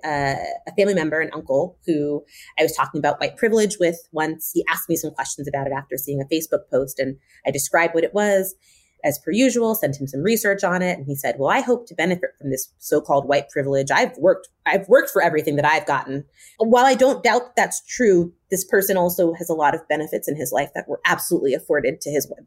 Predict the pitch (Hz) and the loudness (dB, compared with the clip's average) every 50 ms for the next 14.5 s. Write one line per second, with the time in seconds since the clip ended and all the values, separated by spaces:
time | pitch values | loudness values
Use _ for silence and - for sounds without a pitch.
0 | _ - - 165 - 147 127 - - _ _ _ - 175 160 151 139 - 156 - | _ -4 -2 -2 -2 -2 -8 -10 -12 _ _ _ -2 0 2 2 4 2 2 0
1 | - - - - - _ _ _ _ _ _ _ _ - 277 269 269 294 277 262 | 0 -4 -12 -14 -16 _ _ _ _ _ _ _ _ 4 4 4 6 6 6 6
2 | 247 247 247 240 - - - _ _ _ _ _ - 226 247 247 233 220 - 202 | 6 6 6 4 2 -2 -8 _ _ _ _ _ 0 2 4 4 4 4 2 4
3 | 208 226 262 349 440 359 226 170 165 165 170 165 - - _ _ _ _ _ _ | 4 4 6 6 6 4 4 2 2 0 -2 -6 -10 -18 _ _ _ _ _ _
4 | _ - 208 208 214 196 196 208 202 185 175 - - _ _ _ - 262 294 339 | _ 2 2 4 4 4 4 4 4 2 -2 -10 -16 _ _ _ 0 6 6 6
5 | 330 330 330 311 269 - 196 180 175 - - - 175 - 160 160 156 - - - | 6 6 4 2 4 4 4 2 2 2 -2 -2 -2 -4 -4 -4 -4 -2 0 0
6 | - - - - 339 311 180 175 - - - 180 - - - - - - - - | 0 0 0 0 0 0 2 0 -2 -2 -2 -6 -12 -14 -20 -20 -20 -20 -20 -20
7 | _ _ _ _ - 220 226 208 208 - - 208 190 185 190 190 185 185 - - | _ _ _ _ 2 4 4 4 2 0 0 0 2 2 2 2 0 0 -4 -10
8 | _ _ _ _ _ _ _ _ _ _ _ - - 196 196 185 175 160 147 - | _ _ _ _ _ _ _ _ _ _ _ 0 2 4 4 6 4 2 0 0
9 | - 175 185 190 220 233 240 220 214 - - 185 160 165 175 165 156 147 147 147 | 0 0 0 2 2 2 2 2 0 -2 0 0 0 2 2 2 2 2 2 2
10 | 143 139 139 139 - 139 131 131 143 160 175 196 208 233 254 247 254 _ _ _ | 0 0 -2 -2 -2 -2 -2 -2 -2 0 0 0 0 0 -2 -2 -6 _ _ _
11 | _ _ _ _ _ _ _ _ _ _ _ - 196 180 156 - - - _ _ | _ _ _ _ _ _ _ _ _ _ _ 2 4 4 4 2 -2 -12 _ _
12 | _ - 185 196 - 208 190 165 151 156 - - - 143 143 143 151 175 214 226 | _ 0 0 2 2 4 2 2 2 0 -4 -6 -4 0 0 2 2 4 4 4
13 | 220 175 160 160 - 151 156 - 151 139 143 147 - _ _ - 151 139 - - | 4 4 2 2 0 -4 0 2 2 2 2 0 -4 _ _ 0 0 0 0 0
14 | - 151 151 147 147 151 143 143 - | -2 0 2 2 2 2 0 -4 -8